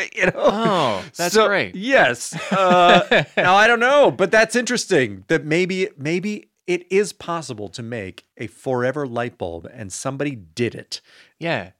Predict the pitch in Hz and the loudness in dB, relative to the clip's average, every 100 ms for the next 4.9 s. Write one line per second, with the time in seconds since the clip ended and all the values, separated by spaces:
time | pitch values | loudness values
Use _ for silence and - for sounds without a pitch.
0 | - 131 113 127 120 - _ 117 147 147 | -8 -8 -4 -6 -6 -14 _ -2 -2 0
1 | 139 - - 156 104 - - - 175 - | -6 -10 -6 -4 -4 -6 -8 -8 -8 -4
2 | 190 - 156 - 151 - 160 - 165 139 | -4 -2 -4 -4 -6 -6 -14 -6 -2 0
3 | 123 123 131 107 - 143 135 120 113 - | -2 -4 -14 -14 -6 -6 -4 -4 -4 -6
4 | 95 92 - 107 104 104 87 - | -10 -12 -10 -10 -10 -12 -16 -14